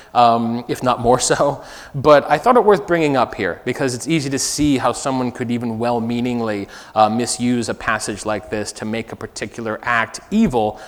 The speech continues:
that Scripture does not call sinful. Um, in reality, uh, as I mentioned, it's not that they were gambling in the traditional sense.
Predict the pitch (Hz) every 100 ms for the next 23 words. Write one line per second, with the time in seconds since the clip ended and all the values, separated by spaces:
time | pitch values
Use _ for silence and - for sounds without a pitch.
0 | - 127 - - - - 120 101 107 113
1 | 98 - - 90 - 127 117 - - -
2 | - - - - - 120 113 113 110 110
3 | 135 131 160 175 151 139 127 - - 113
4 | 110 110 120 120 120 117 107 143 135 131
5 | - 131 - 127 120 117 107 107 139 151
6 | 143 147 135 127 120 - 117 131 113 131
7 | 120 107 - - 123 101 - - - -